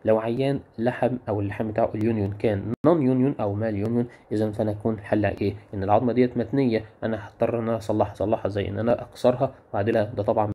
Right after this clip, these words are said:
بعمليه. او ان يكون العظم ده ما لحمش، معنى ان هو ما لحمش ان انا هضطر افتح واحط بون جرافت واصلحه برضك بعمليه.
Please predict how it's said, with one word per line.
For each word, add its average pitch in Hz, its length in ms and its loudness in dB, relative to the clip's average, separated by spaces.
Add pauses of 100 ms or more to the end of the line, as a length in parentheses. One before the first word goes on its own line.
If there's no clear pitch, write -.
بعمليه. 101 420 0 (280)
او 156 80 4
ان 160 80 4
يكون 147 240 2
العظم 123 300 2
ده 120 120 0
ما 127 80 4
لحمش، 113 500 0 (180)
معنى 113 160 -2
ان 107 100 -2
هو 107 140 -2
ما 104 80 -2
لحمش 107 340 -6
ان 107 60 -4
انا 107 160 -4
هضطر - 360 -6
افتح - 260 -4
واحط 107 320 -2
بون 104 180 -4
جرافت 104 220 -2 (240)
واصلحه 113 460 2
برضك 98 300 2
بعمليه. 98 460 -4